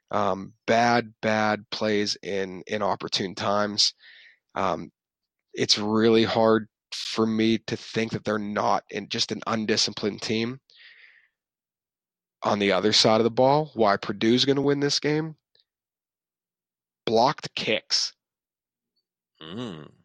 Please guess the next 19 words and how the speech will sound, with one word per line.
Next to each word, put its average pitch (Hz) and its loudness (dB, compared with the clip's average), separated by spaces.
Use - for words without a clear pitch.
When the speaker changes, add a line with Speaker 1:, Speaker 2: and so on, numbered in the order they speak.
Speaker 1:
Purdue 139 4
has 175 2
come 143 -2
up 139 -2
with, - -8
what, 123 -4
four 151 0
block 147 2
kicks - -4
this 160 -4
year? 160 -8
Three 143 -4
punts 170 -2
and 123 -8
a 110 -2
field 127 0
goal 101 0
already 113 -4
blocked. 87 -4